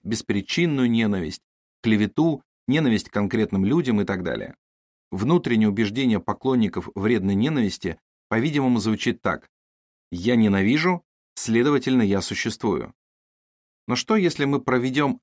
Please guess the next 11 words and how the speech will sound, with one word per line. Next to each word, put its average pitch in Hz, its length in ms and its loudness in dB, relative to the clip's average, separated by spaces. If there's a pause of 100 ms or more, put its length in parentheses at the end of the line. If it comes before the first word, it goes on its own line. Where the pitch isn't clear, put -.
один 120 420 0
день 151 340 -2 (160)
без 127 240 -4
ненависти? 80 600 -4 (800)
Как 190 260 -2
выглядела 113 480 0
бы 98 160 0
жизнь 139 400 0 (260)
без 104 280 0
вредной 123 420 2
ненависти? 82 640 -2